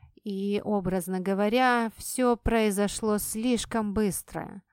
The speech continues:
а ваша гуморальная система не сразу смогла подстроиться. Отсюда и нестабильный гормональный фон, и излишняя, м,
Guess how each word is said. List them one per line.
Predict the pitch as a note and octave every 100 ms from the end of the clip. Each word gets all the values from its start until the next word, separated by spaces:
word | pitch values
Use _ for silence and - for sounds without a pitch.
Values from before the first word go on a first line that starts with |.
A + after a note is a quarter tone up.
| -
а | G#3+
ваша | B3 D#4 - G#3
гуморальная | G3+ G#3+ A3 G#3+ G#3+ G3+ G3
система | - A3 - D4+ C4 A3
не | G3+
сразу | - G#3+ A3 F#3+ F#3
смогла | - F3 E3 E3+
подстроиться. | - E3+ - D#3+ - - - - F#3 _ _ _ _ _ -
Отсюда | C#4+ - - C#4 C4
и | D#4+ D#4 A3
нестабильный | G3 - G3 E3 F#3+ A#3 A3
гормональный | F#3+ F#3 F3+ F3 F3 E3 D#3 D#3
фон, | - - A#3 C4+ B3 - - _ -
и | C4 D4 A#3
излишняя, | - F#3+ A#3 - G#3+ G3+ G3 F#3+ F#3 F#3+ -
м, | G3+ G#3 G3 G3